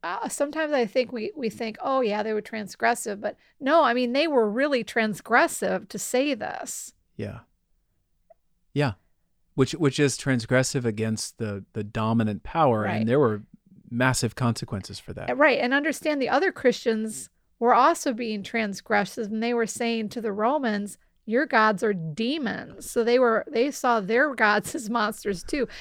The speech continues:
Speaker 1: But, I mean, these Gnostic Christians even went further and said, "Oh, Christians, your God is even a monster."
Speaker 2: Yeah.
Speaker 1: This is a real critique of religion. It was critique of society.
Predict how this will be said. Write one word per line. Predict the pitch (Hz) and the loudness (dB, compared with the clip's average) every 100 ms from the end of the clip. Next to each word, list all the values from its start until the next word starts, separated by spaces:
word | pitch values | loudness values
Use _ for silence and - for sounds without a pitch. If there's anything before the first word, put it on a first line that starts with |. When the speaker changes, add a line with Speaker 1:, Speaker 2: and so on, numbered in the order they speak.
| - | -12
Speaker 1:
But, | - 247 | -2 2
I | 262 | 2
mean, | 262 254 | 2 0
these | 240 220 | -2 0
Gnostic | 226 285 330 320 240 | 0 0 -2 -6 -4
Christians | 240 214 226 214 | 0 0 -2 -4
even | 226 214 | -4 -2
went | 214 - | -4 -6
further | - - 262 349 339 226 | -8 2 6 6 6 4
and | 214 208 | 2 0
said, | 254 240 | 2 2
"Oh, | 240 | 2
Christians, | 208 262 277 - 240 202 | 2 4 4 0 -10 -6
your | 233 262 330 | 2 4 4
God | 247 202 202 | 4 4 2
is | 196 202 | 0 0
even | 202 196 | -2 -2
a | 180 | -8
monster." | 180 - - - - _ - 247 226 _ _ - | -8 -10 -14 -18 -20 _ -14 -14 -14 _ _ -16
Speaker 2:
Yeah. | - 120 127 _ _ _ _ _ _ _ _ _ _ _ _ _ _ _ _ _ _ _ | -14 -14 -16 _ _ _ _ _ _ _ _ _ _ _ _ _ _ _ _ _ _ _
Speaker 1:
This | - | 0
is | 262 247 | 0 2
a | 233 | 0
real | 226 240 226 | 4 4 2
critique | - 226 - 214 - | -2 -10 -6 -8 -6
of | - 202 240 226 | -4 -2 -4 -8
religion. | 254 208 277 262 302 262 240 | -8 0 0 0 -2 -2 -4
It | 185 | -8
was | 214 | -10
critique | - 226 190 233 214 | -10 -12 -10 -10 -10
of | - _ | -16 _
society. | - - 196 - 226 240 247 240 233 240 | -18 -12 -8 0 4 6 6 4 0 -4